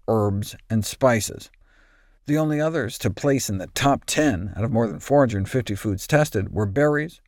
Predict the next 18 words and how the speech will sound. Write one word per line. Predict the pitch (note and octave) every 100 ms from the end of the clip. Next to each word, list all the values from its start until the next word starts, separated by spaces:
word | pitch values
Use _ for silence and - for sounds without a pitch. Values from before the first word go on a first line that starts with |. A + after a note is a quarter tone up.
| _ -
cocoa | C3 A#2+ A2
powder, | G#2+ G#2 G#2 G#2 -
and | B2 A2+
ground | E2 C#2 E2+
flax | A#2+ A2+ G#2
seeds. | - D2+ - _ _ _ _ _ _
On | E3 E3+
a |
per-serving | - E3+ C#3+ - - F#3 F3+ A#2 G#2+
basis, | F#2+ G2 A#2+ B2+ - -
most | A#2+ F3 -
of | B2
the | G#2
top | A2+ G2+
contenders | - G#2+ A2+ A2 G#2 F2+
are | D#2+
berries, | F#2+ C3 C#3 D3+ D#3 - _ _ _
with | - A2 G#2